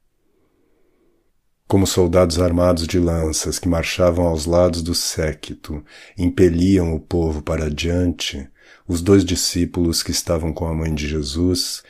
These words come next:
reconduziram-na pelo portão, que foi fechado atrás deles.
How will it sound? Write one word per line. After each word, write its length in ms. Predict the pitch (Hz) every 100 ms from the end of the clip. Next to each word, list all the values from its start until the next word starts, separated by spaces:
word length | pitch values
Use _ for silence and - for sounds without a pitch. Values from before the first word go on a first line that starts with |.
| - -
reconduziram-na 1080 | - 87 - 92 87 78 85 92 90 87 85
pelo 240 | - 85 78
portão, 760 | 90 80 - 87 78 73 71 -
que 100 | 85
foi 200 | - 85
fechado 640 | 87 78 - 87 80 76
atrás 360 | 73 80 78 73
deles. 840 | 76 73 69 65 - - -